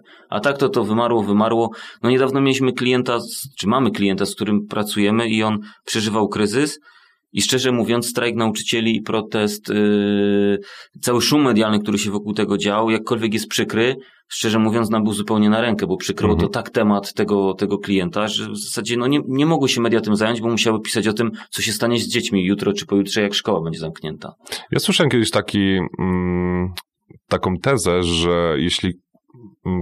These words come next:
Speaker 2: kryzys nie wypłynie do dużych mediów typu prasa drukowana, telewizja publiczna i tak dalej,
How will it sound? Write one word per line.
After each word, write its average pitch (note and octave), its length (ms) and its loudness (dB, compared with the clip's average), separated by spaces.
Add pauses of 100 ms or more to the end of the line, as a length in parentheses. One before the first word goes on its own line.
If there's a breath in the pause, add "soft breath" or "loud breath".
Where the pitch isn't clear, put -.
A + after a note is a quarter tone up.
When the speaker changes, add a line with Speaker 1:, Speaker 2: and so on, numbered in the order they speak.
Speaker 2:
kryzys B2+ 560 2 (180)
nie G#2 220 2
wypłynie B2+ 640 2
do G#2 120 2
dużych G#2 460 0
mediów G2 420 0
typu F2+ 240 -2
prasa G2 300 0
drukowana, F#2 520 0
telewizja F2+ 460 2
publiczna F#2 400 0
i F2 40 -6
tak F2+ 120 -2
dalej, F#2 320 2